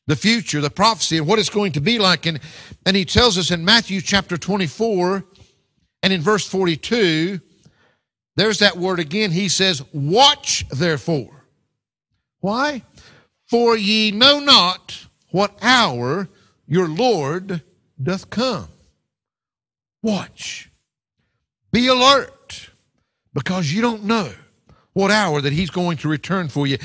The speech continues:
In the very next chapter, in chapter twenty-five, he says again in verse thirteen,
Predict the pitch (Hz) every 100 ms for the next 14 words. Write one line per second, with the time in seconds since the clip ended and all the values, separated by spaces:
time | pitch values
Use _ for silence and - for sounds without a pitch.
0 | 196 - 165 147 156 170 170 185 - 233
1 | 240 - 151 - 151 - 143 160 175 143
2 | 226 196 139 - - - 143 185 147 156
3 | 233 214 143 147 151 - 185 175 - 214
4 | 139